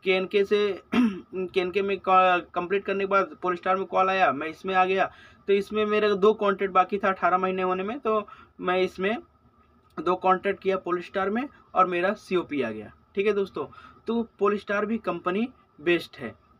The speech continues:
तो अगर आप लोग ट्राई करना चाहें पोलस्टार में, तो पोलस्टार में जाइए, पोलस्टार कंपनी बहुत अच्छी है। अगर आप इंडिया में जॉब करना चाहते हैं तो, ठीक है, अगर आपको वॉच कीपिंग सीओपी निकालना है, क्योंकि यार आजकल बिना सीओपी के बाहर कंपनियां पूछ नहीं रही हैं।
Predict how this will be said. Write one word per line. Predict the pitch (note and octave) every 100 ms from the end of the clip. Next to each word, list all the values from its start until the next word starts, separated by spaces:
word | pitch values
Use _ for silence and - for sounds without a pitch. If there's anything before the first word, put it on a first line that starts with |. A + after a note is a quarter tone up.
| -
तो | E3 E3 D#3+ D3+ -
अगर | D3+ F#3
आप | D3 - F#3+
लोग | G3 -
ट्राई | F3+ G3
करना | G3 F#3+
चाहें | F#3+ F#3 G3
पोलस्टार | G3 G3 - F#3
में, | G3+ A3
तो | -
पोलस्टार | F3 E3+ F3 F3
में | E3
जाइए, | D#3 F3 G#3
पोलस्टार | E3 D#3+ - E3
कंपनी | E3 D#3+ D#3 E3
बहुत | C#3+ D#3+ E3+
अच्छी | E3+ - F#3+
है। | G#3 - - - -
अगर | E3 G3
आप | F3+ F3
इंडिया | F#3 F#3 - - F3 F3 F#3+
में | F#3+
जॉब | E3+ F3
करना | F3 E3+ F3
चाहते | E3 E3 F3+
हैं | E3+ F3 F#3+ _ _ -
तो, | F3 D3 - _ _ -
ठीक | G3+
है, | G3 D3
अगर | - E3
आपको | E3+ E3+ - F3
वॉच | E3+ - -
कीपिंग | E3 E3+ F3
सीओपी | - E3+ -
निकालना | F3 E3 D#3+ E3+
है, | F3
क्योंकि | E3+ F#3+ F#3+
यार | F#3+
आजकल | F#3+ F#3+ G3+
बिना | F3 F3+ G3+
सीओपी | G3+ F3+ F3 F3 G3
के | A3 A3 - - -
बाहर | E3 E3 F#3+
कंपनियां | F3+ E3+ F3 F3+ F#3
पूछ | F3 F3 F3
नहीं | D#3+
रही | C#3 B2
हैं। | A#2